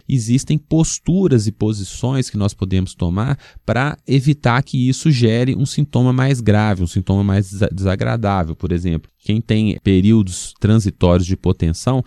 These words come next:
quando começa a ter os sintomas, o paciente pode se deitar, por exemplo, e elevar os pés ali e aguardar com que aqueles sintomas desapareçam, que isso ajuda ele a se recuperar ali também. Se você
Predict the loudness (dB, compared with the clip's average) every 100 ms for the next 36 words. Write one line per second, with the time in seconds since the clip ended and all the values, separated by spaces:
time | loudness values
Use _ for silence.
0 | -8 -20 -8 -8 -4 -4 -2 -2 -4 -4
1 | -2 -4 -2 -6 -2 -2 -2 -4 -4 -4
2 | -4 -2 -4 -4 -6 -2 -4 -2 -2 0
3 | 0 0 0 0 0 -2 -2 0 2 2
4 | 0 -2 -2 -6 -8 -4 0 0 0 -2
5 | -2 -2 0 0 0 0 0 2 0 2
6 | 0 2 0 -2 -4 -4 -2 0 0 -4
7 | -12 -14 -4 -2 0 0 0 0 -2 -6
8 | -10 -4 -4 -4 -8 -2 2 4 2 2
9 | 0 -2 -2 -4 -4 -2 -2 -4 -6 -4
10 | -4 -4 -4 -4 -4 -4 -4 -6 -8 -6
11 | 0 0